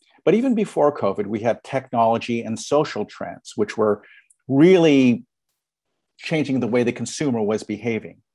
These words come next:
And then we also had another challenge, which a very traditional industry, the performing arts, and symphonies in particular, but perhaps all the performing arts. The model that we've been holding on to has been the model that has existed for the last,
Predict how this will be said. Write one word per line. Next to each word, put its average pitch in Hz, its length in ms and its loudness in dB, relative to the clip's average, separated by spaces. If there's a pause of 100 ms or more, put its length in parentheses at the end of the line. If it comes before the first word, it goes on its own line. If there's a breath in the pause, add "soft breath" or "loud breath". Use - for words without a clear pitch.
(400 soft breath)
And 123 100 -6
then 139 80 2
we 143 120 4
also 170 340 2
had 98 500 -6 (100)
another 107 260 -2
challenge, 98 680 -10
which 127 300 0
a 110 60 0
very 123 500 2 (280 loud breath)
traditional 123 800 0
industry, 120 720 -2
the 98 60 -6
performing 107 520 0
arts, 95 380 -2
and 104 100 -8
symphonies 135 460 -2
in 107 60 -2
particular, 160 520 -2
but 151 180 -6
perhaps 135 300 -4
all 120 180 0
the 131 60 -8
performing 123 420 -4
arts. 98 300 -8 (500 loud breath)
The 123 80 4
model 208 380 6
that 180 80 4
we've 147 300 2
been 120 120 0
holding 120 400 0
on 101 240 -4
to 104 280 -6
has - 240 -12 (120)
been 131 300 2
the 135 60 6
model 151 420 4
that 165 160 2
has 147 160 0
existed 156 480 -4
for 160 160 -4
the 160 60 -4
last, 165 500 -2